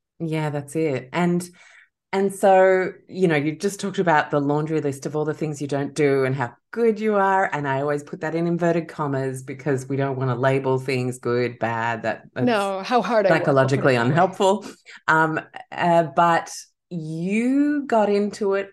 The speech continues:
Speaker 1: after your husband. Your husband was the one, when you guys were studying med at college, who was looking over here for some Japanese massage and looking over there and really trying to, um, see how, all the ways we could help the human body. But you,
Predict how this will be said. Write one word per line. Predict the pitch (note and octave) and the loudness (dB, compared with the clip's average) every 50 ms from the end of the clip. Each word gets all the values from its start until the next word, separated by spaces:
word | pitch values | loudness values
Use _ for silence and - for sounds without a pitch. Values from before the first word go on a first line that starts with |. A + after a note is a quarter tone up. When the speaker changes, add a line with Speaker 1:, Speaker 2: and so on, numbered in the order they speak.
| _ - | _ -4
Speaker 1:
after | F#3 F#3+ A3 C#4 F4+ F4+ - - D4 | -4 -2 0 0 -2 -2 -4 -4 -2
your | A#3+ G3 D#3+ | 0 0 0
husband. | D3+ C#3+ C3+ B2+ C3 B2+ A2+ G2+ G#2+ | 0 0 -4 -4 -4 -6 -8 -6 -4
Your | A#2 D#3+ G#3 C4 C#4 | -2 0 0 0 0
husband | G#3 - - - - - A3+ G3 | 0 0 -2 -2 -2 -4 -2 -2
was | E3+ D#3 D3 | -2 -2 -4
the | - D#3 | -4 -4
one, | C#3 D3 C#3 C3+ C3 C3+ | -2 0 0 0 0 -2
when | C#3 C3+ C#3 | -2 -2 -2
you | C#3 | -2
guys | C#3 D3 C#3+ C#3 C#3 C3+ | -2 0 0 0 0 -4
were | C#3+ | -6
studying | C3+ - - D3 C3+ C3 C#3 C3+ C3 C3 C3 | -10 -8 -4 -4 -2 -2 -2 -2 -4 -4 -2
med | C3 C3 B2+ B2 B2+ B2 B2 | -2 -2 -2 -4 -4 -6 -6
at | - - A#2 - - | -8 -8 -8 -10 -10
college, | - - - G#3+ A#3+ G3 D#3 C3 A#2+ A#2+ B2+ C3 C3 - - _ - _ _ _ _ _ _ _ | -14 -10 -8 -6 -2 0 0 0 0 -2 -4 -8 -10 -12 -14 _ -20 _ _ _ _ _ _ _
who | - E3 D#3 C#3+ | 0 2 2 4
was | C#3+ C#3 C3 C3 C3 C3 | 4 4 4 4 2 0
looking | B2+ B2+ B2+ - D3+ C#3+ | -4 -4 -2 -2 0 2
over | C#3+ D3 D#3 D#3 | 2 2 2 0
here | F3 F3 - - B3 A#3+ A3+ G3+ F#3 D3 C3 | -2 -6 -4 -4 -2 0 2 4 4 4 2
for | B2+ - D#3+ | 0 -2 -4
some | C#3+ C3+ - D3 C#3+ | -6 -4 -4 -6 -4
Japanese | C3 C3+ C3+ B2 B2+ - C#3+ C#3 C3 B2+ B2+ B2+ C3 C3 C3+ C#3+ C3+ - - | -4 -2 -4 -4 -4 -4 -6 -4 -4 -2 -2 -2 -4 -4 -6 -10 -12 -8 -6
massage | G#3+ A3+ A3 G3+ F3+ - F#3+ D#3+ D3 C#3 C3 B2+ B2+ B2+ | -4 -2 -2 -4 -2 0 2 2 4 2 2 0 -2 -4
and | C3 B2 | -6 -8
looking | B2+ C#3 C3 E3 D#3 D#3 | -10 -8 -8 -4 -2 -2
over | D3+ D3 E3 E3+ | 0 0 0 0
there | F3 G#3 G3+ F#3+ F3+ E3+ D3+ C#3 | 0 2 2 2 2 2 2 0
and | C3 C3 C3 B2+ - - _ - | -2 -2 -4 -6 -10 -18 _ -8
really | - D3+ F3 F#3+ G3 G#3 | 0 2 4 4 4 4
trying | G3+ - F#3 E3+ D3+ D3+ D3 D3 | 0 0 -2 -2 -2 0 -2 -4
to, | D3 - - - C#3+ C3+ C3 B2+ B2 B2 - - | -6 -8 -8 -6 -6 -4 -4 -4 -6 -6 -8 -6
um, | B2+ B2+ B2+ B2 B2 B2 A#2+ B2 B2 - | -4 -2 -2 -2 -2 -4 -6 -6 -8 -10
see | - - - C#3+ C3+ C3 | -10 -6 -4 -2 0 0
how, | C3 C3+ C3 C3 | -2 -2 -2 2
all | C#3 E3 F3 G3+ A#3 A3 G3 E3 | 4 6 6 6 6 4 2 0
the | C#3 B2+ | -4 -8
ways | B2+ A#2+ A#2+ A#2+ A#2 A2 | -8 -8 -10 -10 -10 -10
we | - C3 | -10 -10
could | B2 - B2 | -8 -8 -6
help | - C3 B2 A#2+ - | -4 -4 -4 -4 -4
the | - | -8
human | A#2+ C3 B2+ A#2 A2+ | -4 -4 -2 -2 -2
body. | A2 A2 A#2 A#2 C#3 | -2 -2 -2 -2 -2
But | D3+ D3+ C#3+ C#3 C#3 C#3+ | -2 -2 -4 -4 -4 -8
you, | C#3 D3 F3 G3 G#3 G#3 G#3 G#3 G#3 G#3 G#3+ | -10 -8 -6 -4 -4 -4 -4 -4 -4 -6 -8